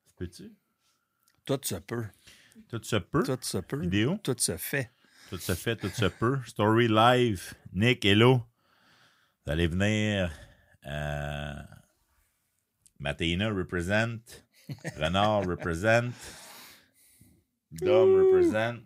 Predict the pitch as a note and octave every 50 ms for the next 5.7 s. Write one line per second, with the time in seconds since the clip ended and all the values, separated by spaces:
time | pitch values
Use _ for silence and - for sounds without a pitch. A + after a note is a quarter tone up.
0 | _ _ _ _ _ _ _ _ _ - - - - - - _ _ _ _ -
1 | - E2+ F2+ A2+ A#2 G2+ - - E2 D#2 - - F#2 F2+ F2 G2+ A2 A2+ A2+ A2
2 | - - D2+ D#2 D#2 - E2 E2 E2 F2 F2+ F2+ F2 - - - A2 G#2+ G#2+ G#2+
3 | G#2 G2+ F#2 E2+ - - B1+ D#2 E2 D#2+ - F2 F2+ F2 E2 - - A2 G#2+ A2
4 | G#2+ G#2+ F#2+ - _ - - - - - - - - - - _ _ _ - E2
5 | E2+ E2+ E2 - - - F#2 F2+ F2+ F2 F2 F2+ F2+ E2+